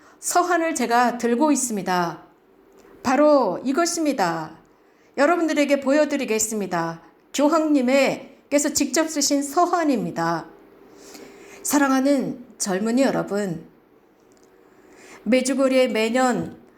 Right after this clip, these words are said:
진행되는 이 유스 페스티벌은 많은 좋은 가르침과 충만한 가르침과 기도와 형제가 함께한다는 것을 압니다. 여러분들이 이렇게 하면서 살아계신 예수님을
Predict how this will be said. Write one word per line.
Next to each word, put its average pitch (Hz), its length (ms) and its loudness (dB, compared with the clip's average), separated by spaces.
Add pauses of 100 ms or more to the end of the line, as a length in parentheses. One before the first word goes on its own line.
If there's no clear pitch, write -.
(640)
진행되는 254 920 0 (540)
이 240 200 0
유스 254 220 -2
페스티벌은 247 720 0
많은 233 560 0
좋은 226 300 -4
가르침과 240 1000 -2 (220)
충만한 294 480 2
가르침과 240 800 0 (360)
기도와 247 520 2
형제가 269 540 -2
함께한다는 262 560 -2
것을 240 240 -2
압니다. 214 420 0
여러분들이 262 400 0
이렇게 269 300 -2
하면서 262 260 -2
살아계신 269 540 -2
예수님을 254 520 0